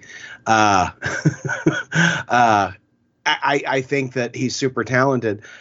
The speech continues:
I don't, I, I would be really surprised if he lands at Marvel. I think it's more likely he's gonna land at a,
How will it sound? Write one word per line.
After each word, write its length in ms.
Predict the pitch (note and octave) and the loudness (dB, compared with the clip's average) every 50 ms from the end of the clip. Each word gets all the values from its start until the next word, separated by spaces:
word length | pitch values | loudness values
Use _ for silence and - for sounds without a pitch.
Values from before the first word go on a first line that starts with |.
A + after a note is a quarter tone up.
| - - - - - _ _ _ - | -20 -20 -20 -20 -20 _ _ _ 0
I 220 | A#2 B2+ B2+ B2 A#2 | 2 4 4 2 2
don't, 520 | A#2 A2 G2 - B2+ A#2 A#2+ B2 C3+ - | 0 -6 -2 0 0 2 2 2 0 0
I, 120 | - B2 A#2 | -2 -2 -2
I 180 | - B2 C3+ | 0 2 2
would 180 | B2+ B2 A#2 G#2+ | 2 2 0 -2
be 100 | A#2+ A#2 | -2 -4
really 280 | G#2+ A2+ A#2+ B2 B2 A#2+ | -2 -2 -2 -2 -2 -4
surprised 500 | - B2+ B2 - B2 A2+ A#2 A2+ A2 A2 | -6 -8 -4 0 2 2 2 2 -2 -6
if 80 | G2 | -6
he 120 | A#2 A2 G#2 | -6 -4 -4
lands 320 | G2+ G#2 G#2+ A2 G#2+ G#2+ | -2 -2 -2 -2 -2 -2
at 100 | G#2 G2+ | -4 -4
Marvel. 540 | G2+ G2 G2 G2+ G#2+ A#2+ B2+ B2+ C3 C3 - - | -4 -2 -2 -2 0 0 0 0 -2 -4 -6 -6
I 100 | - A2 | -2 0
think 120 | G#2+ G2+ | 2 2
it's 100 | F#2+ - | 2 2
more 200 | A2+ G#2 G2+ G2+ | 2 2 2 4
likely 320 | G#2 F#2+ F#2 G2 G2+ F#2+ | 4 2 2 2 0 0
he's 160 | F2+ G2+ F#2 F#2 | 0 0 -2 0
gonna 180 | G2+ G2 F#2+ | 0 2 2
land 340 | F#2+ G2 F#2+ F#2+ F#2+ F#2 F#2+ | 2 2 4 4 2 4 4
at 140 | F#2+ F#2 F2+ | 4 4 4
a, 340 | F2+ F2+ F2 F2 F2 E2+ | 2 2 0 0 -2 -6